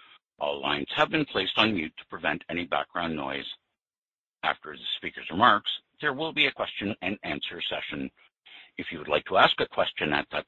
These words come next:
time, simply press star followed by the number one on your telephone keypad. If you would like to withdraw your question, again, press star one. Thank you. It's now my pleasure to turn today's call over to Mister Joe Billante,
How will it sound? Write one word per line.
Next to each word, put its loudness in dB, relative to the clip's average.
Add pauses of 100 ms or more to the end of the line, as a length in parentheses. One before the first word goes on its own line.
time, 2 (260)
simply -4
press 0 (180)
star 0 (360)
followed -4
by 4
the -6
number -2
one -4
on -8
your -4
telephone -4
keypad. 0 (720)
If -8
you -4
would -10
like 0
to -8
withdraw 2
your 2
question, 2 (280)
again, 6 (140)
press 0 (320)
star 2
one. -6 (240)
Thank 2
you. -8 (580)
It's 0
now 4
my -2
pleasure 2 (320)
to -8
turn 2
today's 0 (100)
call -2 (300)
over -2
to -2
Mister -4 (100)
Joe 0
Billante, 0